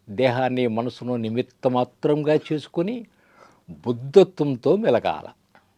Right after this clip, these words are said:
ఇదే కదా మనం గత ఎపిసోడ్స్లో కూడా మనం చెప్పుకున్నది. దానికోసమే మానవ జన్మ. అందుకని అన్ని జన్మలలోకెల్లా మానవ జన్మ అత్యున్నతమైనది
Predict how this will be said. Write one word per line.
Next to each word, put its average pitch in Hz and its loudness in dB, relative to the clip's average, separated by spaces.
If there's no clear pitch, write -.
ఇదే 143 2
కదా 170 6
మనం 156 -4
గత 117 0
ఎపిసోడ్స్లో 135 0
కూడా 127 0
మనం 110 -10
చెప్పుకున్నది. 123 -4
దానికోసమే 180 0
మానవ 123 2
జన్మ. 95 -8
అందుకని 165 2
అన్ని 165 2
జన్మలలోకెల్లా 180 2
మానవ 139 2
జన్మ 139 -2
అత్యున్నతమైనది 110 -2